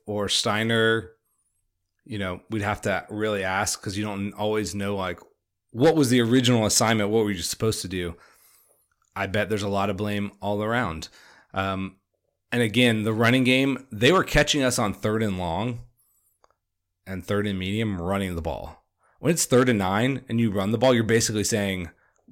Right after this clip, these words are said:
"I just wanna get a few more <laughs> yards to get a closer field goal," A K A Will Muschamp. And they're getting first downs. They're getting twelve yards. And that was horrific. Now, if you run on,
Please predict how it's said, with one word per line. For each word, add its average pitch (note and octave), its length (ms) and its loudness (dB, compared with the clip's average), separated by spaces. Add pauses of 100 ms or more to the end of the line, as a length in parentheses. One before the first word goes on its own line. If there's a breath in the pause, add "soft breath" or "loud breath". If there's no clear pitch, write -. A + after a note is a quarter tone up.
(500)
"I A2 160 4
just A#2+ 200 2
wanna B2 220 4
get A2+ 140 4
a A2+ 40 2
few A#2+ 140 0
more A2+ 160 4
<laughs> - 20 4
yards A#2+ 320 4
to A2 60 -2
get A2 140 4
a G2+ 180 -2 (280)
closer A#2+ 300 0
field G#2 220 0
goal," D#2 300 -6 (200)
A A2+ 80 0
K A2+ 200 0
A G#2 80 2
Will G2+ 180 -2
Muschamp. F#2 440 -6 (1080 loud breath)
And C#3+ 120 4
they're F3+ 100 8
getting D3 180 4
first B2+ 220 2
downs. G#2 180 2
They're A#2+ 80 4
getting A#2+ 140 4
twelve A2+ 300 4
yards. D2 420 -4 (840)
And A#2 180 2
that C#3+ 200 4
was A2+ 400 4 (160)
horrific. A#2 640 -2
Now, A#2+ 160 4
if A#2+ 120 2
you C3+ 160 4
run D3 240 8
on, A2+ 360 2